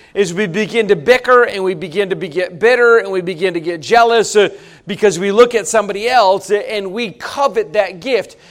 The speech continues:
Do you know why we covet their gift? Because we for-, we've forgotten what our purpose is. That's, that's not my purpose. This is, this is my purpose. That's not my gift.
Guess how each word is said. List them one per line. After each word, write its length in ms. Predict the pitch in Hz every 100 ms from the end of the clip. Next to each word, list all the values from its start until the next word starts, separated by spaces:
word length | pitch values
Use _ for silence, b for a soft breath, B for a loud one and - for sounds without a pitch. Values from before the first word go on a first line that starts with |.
| b
Do 100 | 160
you 80 | 233
know 140 | 240
why 240 | 247 247 240
we 160 | 233
covet 400 | 220 - 240 226
their 120 | 226 226
gift? 460 | 190 240 240 _ _ _ _ _ _ _ _ _ _ _ -
Because 320 | 180 196 165
we 120 | 175
for-, 340 | - - 175 127 _ _ _
we've 180 | - 180
forgotten 640 | 180 180 160 196 185 170 156
what 160 | 156
our 140 | 147 131
purpose 460 | - 143 - -
is. 420 | - - - - _ _ _ _ _ _ _ _ _ _ _ _ -
That's, 280 | 185 - _ _ _ _ _ _ _
that's 320 | - 226 240
not 180 | 214 214
my 140 | 190 170
purpose. 800 | 196 254 190 - 117 - - _ _ _ _
This 440 | 135 127 269 269
is, 240 | 208 135 - b b -
this 380 | 131 262 277
is 140 | 226 156
my 180 | 170 151
purpose. 340 | 170 - 131 _ b b b
That's 400 | 127 254 285 -
not 240 | 226 208
my 160 | 202 185
gift. 460 | 160 269 214 -